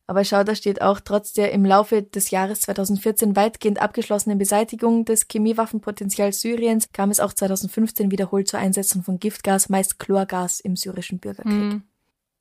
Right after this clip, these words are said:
Speaker 1: Und bei einem Chemiewaffeneinsatz, wahrscheinlich Sarin, das wir jetzt schon sehr gut kennen, im April zweitausendneunzehn in Duma kamen erneut zahlreiche Zivilisten ums Leben.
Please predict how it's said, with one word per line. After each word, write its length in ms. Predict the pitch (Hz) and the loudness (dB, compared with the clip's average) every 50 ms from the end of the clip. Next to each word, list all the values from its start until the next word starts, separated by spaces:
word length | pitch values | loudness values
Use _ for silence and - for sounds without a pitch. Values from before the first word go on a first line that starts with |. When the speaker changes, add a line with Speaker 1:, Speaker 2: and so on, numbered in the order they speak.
| _ | _
Speaker 1:
Und 520 | - 214 208 208 202 196 196 202 - - - - | -2 0 2 2 4 2 2 0 -2 -6 -4 -2
bei 100 | 208 - | 0 2
einem 380 | - 208 208 208 208 202 - _ _ - | 2 4 4 4 2 0 -4 _ _ -2
Chemiewaffeneinsatz, 1040 | - 214 214 240 254 247 247 240 240 - 226 - - 214 220 214 226 220 - - | 2 4 6 6 6 4 2 2 0 -2 -2 0 0 0 0 0 0 0 0 0
wahrscheinlich 520 | - 233 247 - 254 254 269 285 277 - - | 2 0 0 2 0 2 2 0 0 0 0
Sarin, 500 | - 226 220 208 208 202 214 247 294 339 320 | 2 2 4 4 4 4 4 4 4 2 0
das 200 | 240 214 196 196 | -6 -8 -8 -6
wir 100 | 202 196 | -6 -4
jetzt 240 | 196 196 196 196 - | -4 -4 -6 -6 -6
schon 120 | - 202 196 | -4 -4 -4
sehr 140 | 202 214 | -4 -4
gut 160 | 202 220 - - | -6 -8 -8 -6
kennen, 320 | - 196 208 247 269 269 | -2 2 2 4 2 2
im 180 | - - 233 226 | 2 2 2 2
April 320 | 226 - - 240 247 233 | 2 2 0 0 0 0
zweitausendneunzehn 760 | - - 220 208 214 202 202 196 196 202 226 233 - - 214 | -2 -4 -2 0 2 2 2 4 4 2 2 0 0 -2 -2
in 180 | 208 - 214 196 | 0 0 -2 0
Duma 300 | 233 240 233 233 226 226 | 2 2 2 2 2 0
kamen 260 | - 196 190 190 202 | -2 -2 -2 0 0
erneut 400 | - - 196 196 190 196 196 196 | 0 2 2 4 4 2 2 0
zahlreiche 560 | - - 185 185 190 185 180 185 175 - 185 - | -2 -2 0 -2 -2 -4 -6 -6 -8 -8 -8 -8
Zivilisten 540 | - 196 185 190 185 185 180 - - 202 | -6 -6 -4 -4 -4 -4 -4 -6 -6 -6
ums 280 | 202 220 190 - - - | -6 -6 -6 -6 -6 -8
Leben. 340 | 202 202 196 202 196 196 | -8 -10 -8 -10 -12 -12